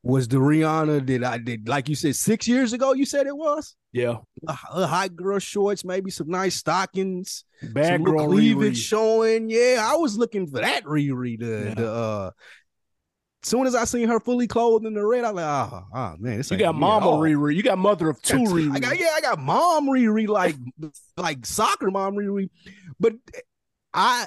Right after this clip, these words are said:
Speaker 1: also, I didn't even realize that she was pregnant. Y'all put it in a group chat.
Speaker 2: Yep.
Speaker 1: Here I am, and this how my wi-, mind works. I'm thinking like, "Damn, man, I'm getting old. Rihanna done got fat. She got a little stomach and everything."
Speaker 2: <laughs>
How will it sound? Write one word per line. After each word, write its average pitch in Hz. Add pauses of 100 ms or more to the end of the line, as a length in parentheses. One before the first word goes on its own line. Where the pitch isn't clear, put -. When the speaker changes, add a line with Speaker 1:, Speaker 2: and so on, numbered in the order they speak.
(100)
Speaker 1:
also, 202
I 226
didn't 208
even 139
realize 151
that 120
she 135
was 120
pregnant. 135 (680)
Y'all 180
put 156
it 143
in 120
a 110
group 196
chat. 123 (320)
Speaker 2:
Yep. -
Speaker 1:
Here 269
I 269
am, 170
and 160
this 247
how 202
my 190
wi-, 170
mind 147
works. 135
I'm 277
thinking 156
like, 110
"Damn, 160
man, 165
I'm 170
getting 117
old. 160
Rihanna 156
done 117
got 90
fat. 165
She -
got 147
a 117
little 113
stomach 175
and 170
everything." 180
Speaker 2:
<laughs> 480